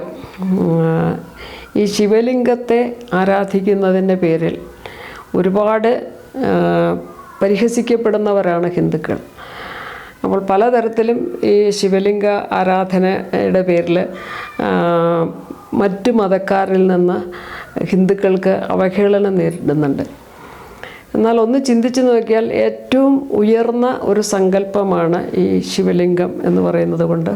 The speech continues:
ഉദ്ദേശിക്കുന്നത്. ഒരു മനുഷ്യൻ്റെ ബുദ്ധി വർദ്ധിക്കുന്നതിന് വേണ്ടുന്ന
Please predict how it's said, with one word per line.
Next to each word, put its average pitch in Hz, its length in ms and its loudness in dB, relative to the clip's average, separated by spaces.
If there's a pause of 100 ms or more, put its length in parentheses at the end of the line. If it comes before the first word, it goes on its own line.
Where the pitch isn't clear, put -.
ഉദ്ദേശിക്കുന്നത്. 170 720 -2 (840)
ഒരു 240 120 2
മനുഷ്യൻ്റെ 233 880 2 (320)
ബുദ്ധി 208 680 0
വർദ്ധിക്കുന്നതിന് 196 840 2
വേണ്ടുന്ന 170 640 0